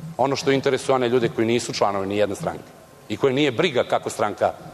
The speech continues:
funkcioniše i od čega će da funkcioniše. Zato što ti ljudi ne žele bolje funkcionisanje stranaka, nego bolje funkcionisanje školstva. Više bolnica, više porodilišta, više puteva.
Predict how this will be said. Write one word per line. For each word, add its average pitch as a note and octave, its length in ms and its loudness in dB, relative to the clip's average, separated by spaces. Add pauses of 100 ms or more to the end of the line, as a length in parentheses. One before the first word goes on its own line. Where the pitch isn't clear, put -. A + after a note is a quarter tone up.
(180)
funkcioniše A#2+ 560 2
i G#2+ 40 4
od G#2 60 0
čega G2 200 0
će F#2+ 120 -6
da F#2 60 0
funkcioniše. F2+ 520 -2 (320)
Zato C#3+ 260 2
što C3+ 120 -4
ti F3 120 0
ljudi D3 240 4
ne C3+ 100 4
žele D#3+ 260 4
bolje D#3+ 220 2
funkcionisanje D3 540 0
stranaka, C#3+ 380 0
nego B2+ 140 2
bolje B2+ 200 2
funkcionisanje B2 540 -2
školstva. - 400 0 (440)
Više - 220 2
bolnica, B2 420 0 (480)
više B2 220 0
porodilišta, B2 540 2 (380)
više B2+ 240 2
puteva. C#3 440 2